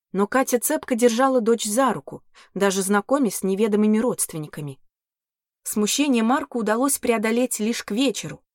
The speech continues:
когда тётка переоделась в голубой льняной сарафанчик и рассыпала по плечам светлые кудри. Её яркие васильковые глаза и вздёрнутый нос,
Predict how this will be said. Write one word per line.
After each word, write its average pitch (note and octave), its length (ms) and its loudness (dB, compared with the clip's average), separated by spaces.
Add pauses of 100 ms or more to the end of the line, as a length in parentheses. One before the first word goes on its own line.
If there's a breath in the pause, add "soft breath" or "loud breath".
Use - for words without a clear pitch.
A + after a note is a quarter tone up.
(100)
когда F#3+ 260 -2
тётка C4+ 360 -2
переоделась G#3 600 0
в F3+ 100 -8
голубой G#3 400 2
льняной A3+ 360 0
сарафанчик A3+ 800 -2
и G#3+ 140 2
рассыпала A#3+ 520 2
по G#3+ 140 -4
плечам A#3 400 0
светлые A#3 460 -2
кудри. F#3+ 460 -6 (640)
Её A3 380 2
яркие B3+ 540 2
васильковые A#3 640 2
глаза A#3 420 2
и B3+ 60 2
вздёрнутый A#3 640 2
нос, A#3 460 0